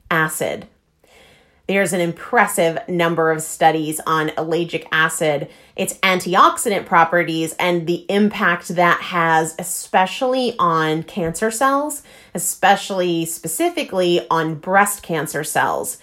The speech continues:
Ellagic acid, by nature of its protective mechanisms, stops cell division and can trigger cell death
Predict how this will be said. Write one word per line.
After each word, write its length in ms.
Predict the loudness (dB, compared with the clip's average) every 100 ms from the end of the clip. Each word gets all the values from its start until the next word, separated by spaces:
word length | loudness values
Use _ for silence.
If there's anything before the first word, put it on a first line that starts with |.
| _ _ _ _ _
Ellagic 580 | 2 4 4 4 0 2 2
acid, 480 | 2 2 0 2
by 180 | 2 0
nature 460 | 2 0 -2 0 2
of 100 | 2
its 140 | 0
protective 580 | -4 -8 -4 -6 -4 -4
mechanisms, 920 | -2 -2 -2 0 0 0 -2 -4 -8 -16 _ _
stops 500 | -10 0 2 2 -4
cell 340 | -6 0 2
division 640 | 2 0 0 0 -6 -8 -14 _ -2
and 240 | 0 0
can 180 | -2 -6
trigger 400 | -4 -6 -2 -2
cell 440 | -2 2 2 2
death 600 | -2 2 4 6 4 -4